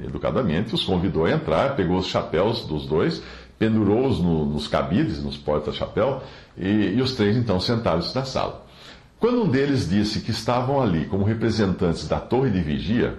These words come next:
porque eles eram testemunhas de Jeová, aquele irmão então pediu licença, levantou-se, foi até o cabide, pegou os chapéus, saiu e os colocou no meio da rua.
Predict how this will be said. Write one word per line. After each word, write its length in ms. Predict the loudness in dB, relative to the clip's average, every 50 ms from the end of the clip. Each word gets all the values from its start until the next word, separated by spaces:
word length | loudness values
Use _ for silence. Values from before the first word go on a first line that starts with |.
| -12 -12
porque 220 | -10 -10 -8 -6
eles 160 | -8 -6 -2 -2
eram 180 | -2 -2 -2
testemunhas 600 | -4 -6 -6 -6 -4 -4 -2 -2 0 0 2 0
de 80 | 0 0
Jeová, 480 | 0 0 -2 -2 -2 -2 -4 -4 -6 -12 -18 -20 -20 -20 -20 -20 -20 -20 -20 -20 -20 -20 -20 -14 -8 -6
aquele 240 | -2 0 0 2 2
irmão 260 | 2 2 2 2 2
então 280 | 0 2 2 0 2
pediu 220 | 2 2 2 2 2
licença, 600 | 2 2 0 2 2 2 2 2 0 -2 -4 -2
levantou-se, 680 | 0 0 2 2 2 2 2 2 2 2 2 0 -2 -6
foi 200 | -2 0 2 2
até 300 | 2 0 -2 -2 0 0
o 60 | 0
cabide, 500 | 2 0 -2 -2 0 0 -2 0 -2 -2
pegou 400 | -4 0 0 2 2 2 2 2
os 80 | 2 2
chapéus, 680 | 0 0 0 2 2 2 2 2 0 -2 -6 -8 -14 -18 -20 -18 -10
saiu 560 | -6 -2 0 0 2 2 2 2 2 2 0
e 80 | 0 0
os 140 | 0 0 0
colocou 500 | 0 0 2 2 2 2 2 2 2 2
no 80 | 2
meio 400 | 2 2 2 2 2 2 2 2
da 120 | 2 2 2
rua. 440 | 2 2 2 2 2 0 -2 -6